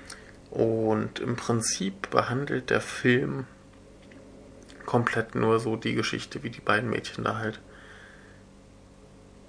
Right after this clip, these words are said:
auf der Suche sind, spielt, glaub ich, an, also diese, diese Suche spielt, glaub ich, an zwei Tagen,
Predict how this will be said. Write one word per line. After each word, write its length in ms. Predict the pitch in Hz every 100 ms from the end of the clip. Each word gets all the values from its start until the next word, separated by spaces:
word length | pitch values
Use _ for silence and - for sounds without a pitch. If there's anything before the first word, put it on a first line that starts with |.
| - - -
auf 180 | 120 -
der 140 | 113
Suche 400 | 113 160 175 139
sind, 300 | 139 135 139
spielt, 320 | - 113 113
glaub 240 | - 117 117
ich, 260 | - -
an, 220 | 117 123 120 - - - - - - - - - - - - - - - - -
also 160 | 110 -
diese, 300 | - 135 131
diese 320 | 127 131 127
Suche 340 | 123 135 -
spielt, 300 | 127 - 127
glaub 160 | - 127
ich, 160 | 123 135
an 120 | 120
zwei 240 | - 98
Tagen, 460 | 110 - 123 -